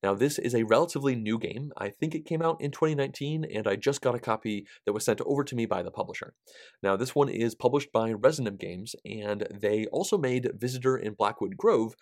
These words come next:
Uh, they sent that to me last year, and that was a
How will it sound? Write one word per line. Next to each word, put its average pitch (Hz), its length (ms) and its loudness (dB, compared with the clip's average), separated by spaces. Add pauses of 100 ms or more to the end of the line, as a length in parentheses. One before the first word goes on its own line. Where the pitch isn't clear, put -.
(280)
Uh, 107 100 2
they 104 100 4
sent 120 200 0
that 123 160 -2
to 113 100 -8
me 104 80 -2
last 98 320 -4
year, 98 220 -2
and 92 320 -8
that 107 160 -6
was 104 180 -2
a 90 320 -4